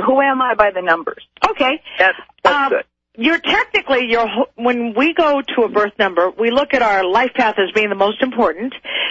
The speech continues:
Speaker 2: You're a life path number three, so three is finding ways to laugh, you know, keeping your sense of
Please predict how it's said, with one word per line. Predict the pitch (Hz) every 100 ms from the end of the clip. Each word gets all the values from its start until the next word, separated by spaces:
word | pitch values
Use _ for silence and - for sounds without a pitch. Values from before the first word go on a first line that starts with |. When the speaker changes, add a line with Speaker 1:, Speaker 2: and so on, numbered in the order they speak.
| - -
Speaker 2:
You're | 254 254
a |
life | 240 320 -
path | 311 294
number | 262 226
three, | - 233 247 247
so | 233 -
three | 269 269
is | 233 220
finding | 240 254 277 247
ways | 247 240 208
to |
laugh, | 190 185 208 339 - _ _ - -
you | 226
know, | 220
keeping | 247 254 254
your | 247 -
sense |
of | 226